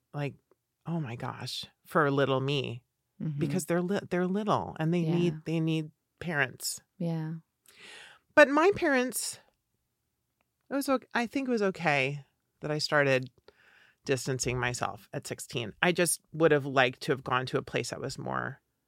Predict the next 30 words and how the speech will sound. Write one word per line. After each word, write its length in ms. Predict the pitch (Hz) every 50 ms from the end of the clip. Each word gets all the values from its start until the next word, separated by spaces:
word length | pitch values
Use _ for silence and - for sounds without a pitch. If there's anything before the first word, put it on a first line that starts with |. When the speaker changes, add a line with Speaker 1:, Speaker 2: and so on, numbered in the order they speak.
| _ _ _ _ _ _ _ _ _ _ _ _ _ _ _ _ _ _ _ -
Speaker 1:
of, 200 | 156 143 123 143
more 240 | 143 139 135 127 127
of 60 | 123
a 200 | 127 127 135 - - -
in, 300 | 147 147 143 147 143 - -
in 180 | - 156 147 143
loco 320 | 135 131 131 - 127 131
parentis 600 | - - 127 123 120 117 131 - 196 214 247 -
than 140 | - 240 247
Harvard 340 | 247 254 262 254 269 277 262
is. 260 | 277 277 285 254 - - - _ -
I 420 | 175 170 165 160 156 156 156 160 - 151
did 180 | 139 151 139
not 160 | 139 127 127
go 120 | - - 127
to 140 | - - 120
a 40 | -
nurturing 420 | - 127 62 62 - - - -
college. 420 | - - - - - - - - -
I 60 | - 156
think 220 | - 175 151 131
it 80 | 135 135
would 120 | 135 131
have 80 | 127 120
been 200 | 131 123 123 123 - _ -
lovely 500 | 156 147 147 143 131 123 117 - - 127
to 100 | - 139
go 140 | - 139 135
to 80 | 131
Bard 600 | 127 123 - 131 127 131 123 123 123 123 123 -